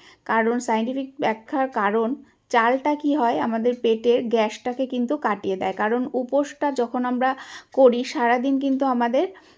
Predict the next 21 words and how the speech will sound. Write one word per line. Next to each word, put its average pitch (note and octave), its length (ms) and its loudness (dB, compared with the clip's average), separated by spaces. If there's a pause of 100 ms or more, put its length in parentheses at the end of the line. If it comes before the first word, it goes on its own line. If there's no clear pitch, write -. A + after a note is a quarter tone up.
উম, A3+ 280 -2
আহ, G#3+ 220 2
মানে, G#3+ 300 0 (680)
আহ, G#3+ 300 4 (320)
কোনো C4+ 300 4
ভাত B3 400 0
রুটি B3 240 -4
এইসব B3 300 2
খাওয়া A#3+ 240 0
হয় A#3 140 0
না, A#3+ 140 0
ফল A3+ 320 0
সাবু A3+ 280 -4
খেয়ে B3 220 0
থাকি, A#3 380 -6
পরের G#3 300 -4
দিন A#3 160 -2
গ্যাস G#3+ 320 -2
হলেও C4 220 2
হতে C4 260 2
পারে। - 260 -6